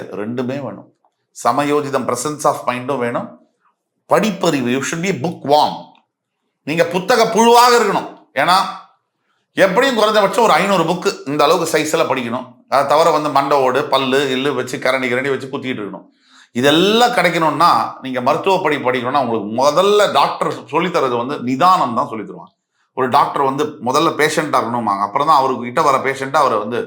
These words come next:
பார்க்க முடியும்னு சொல்லுவாங்க. அந்த யோகம் என்பது தனுசு ராசி அன்பர்களுக்கு இயற்கையிலேயே இருக்கு. ஆக தனுசு ராசி அன்பர்கள் மருத்துவ கல்வி, எம் பி பி எஸ் என்ட்ரி இந்த ஆண்டு ட்ரை பண்ணாங்கன்னா, மாணவ மாணவர்களுக்கு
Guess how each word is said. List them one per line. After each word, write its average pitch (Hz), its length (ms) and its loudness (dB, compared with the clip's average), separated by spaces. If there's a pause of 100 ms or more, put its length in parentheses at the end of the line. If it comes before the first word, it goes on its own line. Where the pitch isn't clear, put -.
(280)
பார்க்க 123 300 0
முடியும்னு 107 300 -8
சொல்லுவாங்க. 87 280 -10 (600)
அந்த 165 180 0 (160)
யோகம் 190 320 4
என்பது 156 260 -2
தனுசு 170 240 0
ராசி 151 280 2
அன்பர்களுக்கு 120 500 -4
இயற்கையிலேயே 127 720 -4
இருக்கு. 127 200 -16 (760)
ஆக 139 260 2
தனுசு 233 260 4
ராசி 214 300 4
அன்பர்கள் 156 400 2 (100)
மருத்துவ 214 460 2
கல்வி, 156 300 0 (120)
எம் 180 100 -2
பி 208 120 -2
பி 185 140 -2
எஸ் 143 160 -2
என்ட்ரி 147 220 -4 (140)
இந்த 175 160 2 (160)
ஆண்டு 170 240 2 (500)
ட்ரை 160 140 2 (120)
பண்ணாங்கன்னா, 139 440 2 (300)
மாணவ 156 340 4
மாணவர்களுக்கு 135 460 0